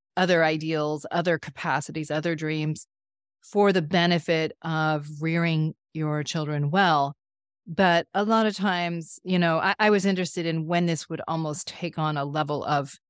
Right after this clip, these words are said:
you know, to be good is to self-sacrifice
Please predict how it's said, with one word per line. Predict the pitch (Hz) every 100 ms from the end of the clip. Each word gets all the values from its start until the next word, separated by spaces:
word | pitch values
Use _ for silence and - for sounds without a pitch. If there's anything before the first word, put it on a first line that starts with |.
| _ _ _ _ _ _
you | 196
know, | 165 147
to | - - 247
be | 226 175
good | 156 185 170 165 -
is | 190 185 165 -
to | - 180 165 156
self-sacrifice | 143 - - - 180 151 - 160 147 143 139 139 113 135 -